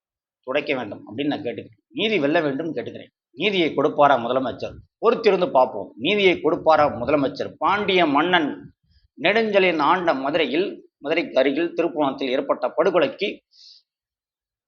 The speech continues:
மரியாதைக்குரிய தமிழக முதலமைச்சர் மு க ஸ்டாலின் ஐயா திராவிட மாடல் நீதியை கொடுக்குமா அப்படின்னு கேட்டு வீடியோ முடிச்சுக்கிறேன். அடுத்த வீடியோல சந்திப்போம் மக்களே. நன்றி, வணக்கம்.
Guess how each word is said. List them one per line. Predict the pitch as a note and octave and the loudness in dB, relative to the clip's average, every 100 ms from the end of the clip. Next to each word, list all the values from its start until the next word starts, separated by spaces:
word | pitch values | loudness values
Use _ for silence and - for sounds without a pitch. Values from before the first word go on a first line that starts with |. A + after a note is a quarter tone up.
| _ | _
மரியாதைக்குரிய | A3 G3+ A3 G#3 D3+ C#3+ F3 F3+ A#2+ - - - - | 2 6 6 6 0 -2 0 2 0 -4 -14 -20 -10
தமிழக | C#3 D#3+ D4+ | -2 2 2
முதலமைச்சர் | C3 C3+ C#3 B2+ B2 | 0 -4 -4 -4 -6
மு | B2 D3 | -6 0
க | E3 | 2
ஸ்டாலின் | - C#3+ C3+ A#2+ | 2 -2 -6 -6
ஐயா | A2+ D3+ D#3 - - _ _ _ _ _ | 0 2 2 -2 -16 _ _ _ _ _
திராவிட | C#3 F#3+ E3+ C3+ | 2 4 2 -2
மாடல் | A2 D3+ F3 - - - _ _ _ _ _ _ - | 4 6 6 2 -4 -20 _ _ _ _ _ _ -6
நீதியை | C#3 F#3+ F3+ C#3 | 2 2 4 2
கொடுக்குமா | C#3+ E3 D3+ C#3+ A2 | 0 0 0 -2 -4
அப்படின்னு | A2 C3+ A#2 | -4 -6 -2
கேட்டு | C#3 C#3+ F3 - - | -2 -2 -4 -6 -18
வீடியோ | C3 C3+ B2+ | -10 -6 -6
முடிச்சுக்கிறேன். | B2+ - D#3 D#3 - - _ - - | -6 -8 -4 -4 -4 -14 _ -20 -10
அடுத்த | B2+ B2+ B2+ | -8 -4 -4
வீடியோல | C#3 C#3 | 0 -2
சந்திப்போம் | C3 B2 B2 A#2 | -2 -4 -4 -4
மக்களே. | A#2+ C3 - - | -4 -4 -6 -14
நன்றி, | A#2 A#2+ C3 B2 A2 | -12 -10 -10 -10 -12
வணக்கம். | G#2+ G#2 G#2+ | -14 -14 -16